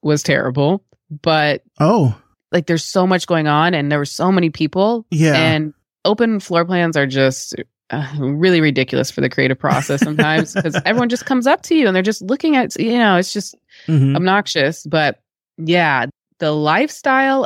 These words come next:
Speaker 1: of Facebook at that time was,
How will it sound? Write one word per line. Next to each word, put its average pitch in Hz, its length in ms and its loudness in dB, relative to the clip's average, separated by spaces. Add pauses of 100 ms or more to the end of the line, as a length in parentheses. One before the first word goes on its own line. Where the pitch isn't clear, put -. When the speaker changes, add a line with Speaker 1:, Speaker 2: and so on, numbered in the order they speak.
Speaker 1:
of 160 600 0 (200)
Facebook 151 560 0
at 131 240 -2
that 135 240 -2
time 135 340 0
was, 127 400 -4